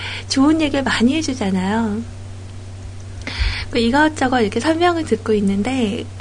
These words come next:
이제 원래는 그 녹차 시드 크림을 사려고 갔어요. 예전에 샘플을 한번 써봤더니 그 수분감이 너무 좋아서. 근데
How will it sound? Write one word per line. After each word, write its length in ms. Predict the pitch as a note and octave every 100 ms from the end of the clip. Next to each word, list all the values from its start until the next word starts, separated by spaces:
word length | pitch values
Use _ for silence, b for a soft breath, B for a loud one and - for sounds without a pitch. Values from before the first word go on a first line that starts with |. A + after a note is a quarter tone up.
| B B B B B B -
이제 60 |
원래는 720 | A3 G3 C4 D#4+ D4 C#4+ C#4
그 300 | B3 A3 A3+ A3
녹차 300 | A3+ F4 F4
시드 380 | - F#4 G#4
크림을 640 | G4+ F4 D#4 D4 B3 A#3+ A#3
사려고 460 | D4+ D#4 D#4 C#4
갔어요. 500 | C4+ - - G#3+ G#3
예전에 380 | G#3 F#3 G#3+ G#3
샘플을 420 | G#3+ D4+ E4+ E4
한번 200 | D4 B3+
써봤더니 720 | A#3 C4+ D4+ - A3+ G#3+ G#3 - B B B B
그 100 | -
수분감이 540 | G#4 F4 F4+ F4 D4 C4
너무 240 | F#3+ G#3
좋아서. 640 | G#3+ G3 G3 B3+ B3+ G#3+ A3+ B B B B B
근데 380 | A3 A3 G#3 -